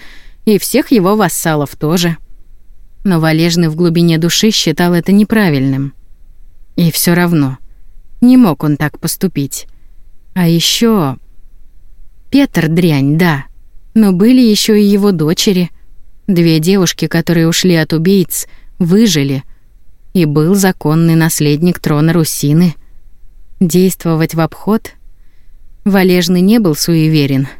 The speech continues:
но на войне, знаете, всякое случается. Ох, всякое.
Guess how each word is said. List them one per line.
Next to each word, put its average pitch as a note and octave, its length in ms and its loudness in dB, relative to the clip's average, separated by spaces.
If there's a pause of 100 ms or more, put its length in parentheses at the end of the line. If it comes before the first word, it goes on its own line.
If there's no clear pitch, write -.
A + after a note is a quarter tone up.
но G3+ 180 4
на F#3 160 2
войне, G#3 420 4
знаете, F3 460 0
всякое D3 440 -2
случается. C3+ 840 -4 (640)
Ох, B3+ 300 0
всякое. C3+ 760 -4